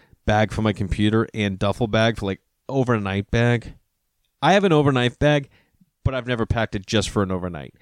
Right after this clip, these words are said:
I've gone on overnights, like, for New Year's Eve, I did Helium, which, by the way, if anyone, I don't think I've mentioned, no, I haven't done a podcast since then. Fucking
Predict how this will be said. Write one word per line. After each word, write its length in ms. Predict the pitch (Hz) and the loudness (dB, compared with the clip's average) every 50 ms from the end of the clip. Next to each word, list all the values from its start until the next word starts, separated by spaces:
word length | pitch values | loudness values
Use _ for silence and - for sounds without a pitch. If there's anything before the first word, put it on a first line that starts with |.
| _ _ _ _ _ _ _ _ _ _ _ - | _ _ _ _ _ _ _ _ _ _ _ 0
I've 160 | 135 135 120 | 0 0 2
gone 260 | 120 135 160 214 233 | 2 2 2 4 4
on 100 | 196 139 | 4 2
overnights, 680 | 120 107 101 101 98 98 98 104 117 - - - - _ _ _ _ _ _ | 2 2 2 0 -2 -2 -4 -6 -6 -6 -8 -10 -10 _ _ _ _ _ _
like, 400 | - 117 110 107 107 101 _ - _ _ _ _ _ _ - | -8 -4 -4 -2 -4 -4 _ -14 _ _ _ _ _ _ -20
for 640 | - - - 123 120 117 113 113 113 117 107 - _ | -14 -2 2 4 4 6 4 4 4 2 0 -2 _
New 160 | - 123 117 | -6 -2 2
Year's 260 | 127 127 123 113 107 143 | 2 4 4 2 2 2
Eve, 120 | 147 117 | 2 2
I 40 | 101 | 2
did 160 | 101 98 90 | 0 0 -2
Helium, 440 | - 123 131 120 120 117 107 98 92 - _ - - _ - | 0 0 0 2 2 0 -2 -4 -6 -8 _ -20 -20 _ -2
which, 240 | 160 156 135 - - | -2 0 0 0 0
by 180 | 180 165 160 | 2 2 2
the 100 | 127 113 | 2 2
way, 340 | 107 107 98 90 85 - _ _ - | 0 0 -2 -4 -6 -10 _ _ -4
if 140 | - 127 - | -4 -2 0
anyone, 520 | 151 165 185 185 160 151 147 143 143 135 - - - - - - - - - - | 2 0 2 0 0 2 0 0 0 -2 -6 -8 -12 -14 -14 -16 -18 -16 -4 -2
I 60 | 135 | 0
don't 120 | 135 131 | 0 0
think 140 | 120 131 120 | 0 0 0
I've 180 | 117 110 98 - _ _ | 0 -2 -2 -6 _ _
mentioned, 360 | 147 113 107 104 - - - _ | -6 -4 -4 -4 -8 -14 -16 _
no, 320 | - 151 139 101 71 - - | -4 -2 -2 -2 -2 -6 -8
I 80 | 120 107 | -4 -2
haven't 220 | 110 107 101 90 | -2 -2 -2 -2
done 100 | 95 95 | -4 -4
a 60 | 95 | -4
podcast 400 | - - 90 92 - 98 92 95 | -4 -4 -4 -4 -4 -6 -8 -8
since 180 | - 90 87 - | -8 -12 -14 -12
then. 240 | - 98 107 110 - _ _ _ _ _ _ _ _ _ _ _ _ _ _ _ _ _ _ _ _ _ _ _ _ _ _ _ _ _ _ _ _ _ _ _ _ _ _ _ _ _ _ _ | -10 -10 -10 -10 -14 _ _ _ _ _ _ _ _ _ _ _ _ _ _ _ _ _ _ _ _ _ _ _ _ _ _ _ _ _ _ _ _ _ _ _ _ _ _ _ _ _ _ _
Fucking 800 | - - - - - - 165 143 143 - - 175 170 175 180 | -20 -20 -20 -14 -4 -2 -2 -2 -2 0 0 0 0 0 -2